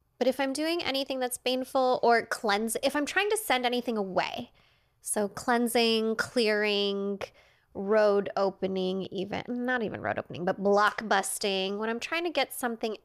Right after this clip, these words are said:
out, I will either throw it away in a trash can away from my house, at the very least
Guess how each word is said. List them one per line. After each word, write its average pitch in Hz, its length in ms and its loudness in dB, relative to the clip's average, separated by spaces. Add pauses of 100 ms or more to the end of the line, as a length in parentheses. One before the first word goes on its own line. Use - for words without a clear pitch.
out, 190 640 0 (680)
I 214 600 4
will 214 260 2
either 196 640 2
throw 220 180 0
it 247 60 2
away 262 460 4
in 208 320 -2
a - 40 -6
trash - 320 -4
can 196 560 -4 (280)
away 185 240 2
from 240 200 -4
my 262 140 0
house, 247 600 -2
at 233 120 -2
the 240 80 -2
very 269 200 4
least 277 280 0